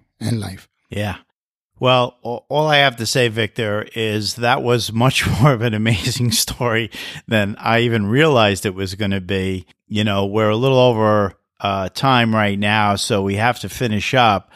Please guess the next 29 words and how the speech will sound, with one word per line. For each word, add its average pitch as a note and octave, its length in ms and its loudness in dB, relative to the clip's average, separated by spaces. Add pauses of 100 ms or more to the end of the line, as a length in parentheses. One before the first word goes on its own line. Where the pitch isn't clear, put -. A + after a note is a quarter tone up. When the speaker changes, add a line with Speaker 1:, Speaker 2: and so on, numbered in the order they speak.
Speaker 2:
Uh, - 80 -14
yeah, B2+ 280 -4
but B2 240 0
I, A#2 320 0
I, A#2+ 260 -2 (140)
uh, C3 100 -6 (200)
we D3+ 240 -4
could C#3 180 -4
go C#3+ 140 4
on C#3 180 6
for B2 120 -2
hours, A2+ 500 4
I'm G#2 160 -2
sure, A#2 400 2
and G#2+ 180 2
I, G#2+ 220 -4 (120)
I A2+ 220 -2 (480)
wanna C3+ 320 0
give C3 220 0
you B2+ 80 2
the A2 120 2
stage C3 440 2
one C3+ 220 2
more C3 200 4
time B2 360 2
at G#2+ 100 -2
the A2+ 180 0
end B2+ 200 2
of, G#2+ 200 -4